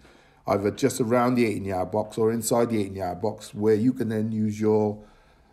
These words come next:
attributes if you're James Collins, right? He, he, he never. So I'm like, "Well, he needs to be told or taught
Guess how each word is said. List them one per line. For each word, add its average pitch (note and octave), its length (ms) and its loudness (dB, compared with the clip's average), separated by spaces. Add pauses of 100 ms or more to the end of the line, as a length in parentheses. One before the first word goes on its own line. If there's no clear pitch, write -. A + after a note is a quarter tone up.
attributes G#2 600 -4
if F#2 120 -10
you're F2 80 -8
James F2+ 340 -4
Collins, D2+ 600 -6
right? B2+ 280 0 (640)
He, A2+ 460 -4
he, A2+ 280 -6
he A#2+ 100 -2
never. A2 460 -2 (500)
So A2+ 220 -2
I'm A#2 160 0
like, A#2 320 -2
"Well, A2+ 320 -2 (420)
he D3 320 0
needs C3+ 380 2
to A#2+ 80 -2
be A2+ 480 -2 (140)
told A#2 460 2
or G2+ 200 0
taught G#2 500 -2